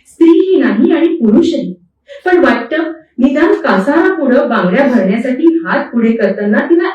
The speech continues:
एकदा तरी वाटावं, हा माझा हात आहे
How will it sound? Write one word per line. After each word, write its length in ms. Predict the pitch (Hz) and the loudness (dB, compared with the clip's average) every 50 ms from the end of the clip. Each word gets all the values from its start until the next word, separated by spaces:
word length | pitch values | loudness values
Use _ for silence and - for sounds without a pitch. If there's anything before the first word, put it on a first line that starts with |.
| - | -4
एकदा 460 | 220 214 202 - - - 208 254 277 269 | -2 -2 -2 -2 -4 -4 -2 -2 0 2
तरी 220 | 285 277 277 320 330 | 2 0 0 0 -4
वाटावं, 680 | - - 185 190 202 240 254 254 277 277 247 254 - - _ _ _ _ _ _ - | -4 -4 -4 -6 -4 -4 -2 0 2 2 0 0 -6 -14 _ _ _ _ _ _ -6
हा 260 | 247 269 294 330 320 | -4 -2 0 0 2
माझा 440 | 277 220 196 190 190 190 - 277 294 | 2 2 2 2 0 0 0 0 0
हात 360 | 311 320 302 285 277 277 269 | 0 -2 -2 -2 -2 -2 -2
आहे 360 | 269 269 269 277 233 202 | -2 -2 -2 -4 -4 -6